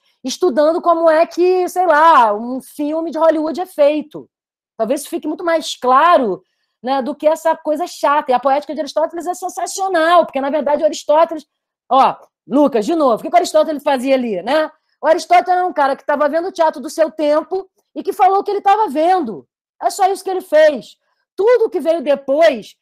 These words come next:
são historinhas, é a galera querendo que o teatro seja mais importante ou elitizado do que ele era. Aí, pra gente entender isso, tem que entender a história das sociedades, né? E os jogos das forças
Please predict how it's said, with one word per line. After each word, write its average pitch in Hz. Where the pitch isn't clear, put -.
são 294
historinhas, 330
é 254
a 269
galera 302
querendo 302
que -
o 277
teatro 277
seja 294
mais 285
importante 277
ou 269
elitizado 269
do 240
que 294
ele 311
era. 233
Aí, 262
pra 294
gente 262
entender 254
isso, 277
tem 285
que 311
entender 294
a 302
história 302
das 277
sociedades, 277
né? 247
E 247
os 294
jogos 262
das 294
forças 285